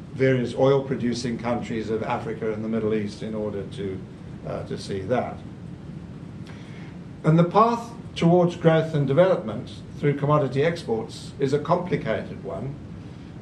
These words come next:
because the domestic economy, uh, always becomes hostage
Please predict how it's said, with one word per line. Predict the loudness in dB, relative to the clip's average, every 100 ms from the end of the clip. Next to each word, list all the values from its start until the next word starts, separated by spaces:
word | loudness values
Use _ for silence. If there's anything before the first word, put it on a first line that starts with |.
| 2
because | 4 6 4
the | 2
domestic | 2 4 4 4 0 -2
economy, | -2 -2 -2 -2 -2 -2 -4 -10 -14 -14 -14 -14 -14 -12 -4
uh, | 0 2
always | 6 6 6 4
becomes | 0 0 2 2 0
hostage | 2 6 6 2 -2 -2 -2 -8 -10